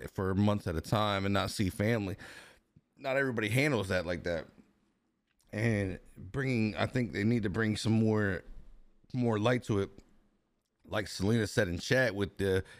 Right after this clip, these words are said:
M M A, I think they do, I think they do the best with it in any sport out there is those girls,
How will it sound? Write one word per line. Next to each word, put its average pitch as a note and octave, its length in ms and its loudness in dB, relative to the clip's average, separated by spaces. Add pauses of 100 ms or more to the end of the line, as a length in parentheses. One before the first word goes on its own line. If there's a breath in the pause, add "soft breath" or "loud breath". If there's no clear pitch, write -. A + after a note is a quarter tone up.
(160 loud breath)
M A#2 100 -2
M G#2+ 160 0
A, B2 200 2
I A#2+ 100 4
think A2 240 -4
they A2 160 0
do, G#2 320 2 (540 loud breath)
I B2 100 0
think A#2+ 240 -2
they A#2 180 2
do A2+ 380 2
the F#2+ 140 2
best A#2 340 4
with G#2+ 200 0
it - 200 -6 (420)
in G#2 120 -6
any A2 240 2
sport A2+ 480 0
out C3 260 2
there F2+ 240 0
is G2+ 300 2
those B2 280 2
girls, B2 460 2